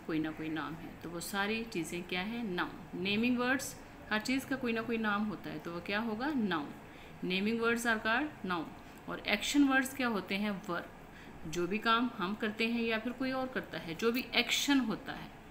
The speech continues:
किसी भी चीज़ में, जब action होता है, तो वो क्या है? Action words are called verb। Action words क्या होते हैं? Verb। And describing words, और describing words are called adjective।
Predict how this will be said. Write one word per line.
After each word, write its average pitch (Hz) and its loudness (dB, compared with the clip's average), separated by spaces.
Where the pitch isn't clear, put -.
किसी 208 -2
भी 196 0
चीज़ 175 -2
में, 165 0
जब 170 -2
action 233 6
होता 165 -2
है, 156 -6
तो 170 -6
वो 175 -4
क्या 196 2
है? 220 0
Action 220 -2
words 220 0
are 196 2
called 214 -2
verb। - -6
Action 170 -4
words 226 0
क्या 240 0
होते 208 -2
हैं? 269 0
Verb। - -6
And 208 2
describing 240 4
words, - -6
और 185 0
describing 196 0
words 226 0
are 180 2
called 233 4
adjective। - -4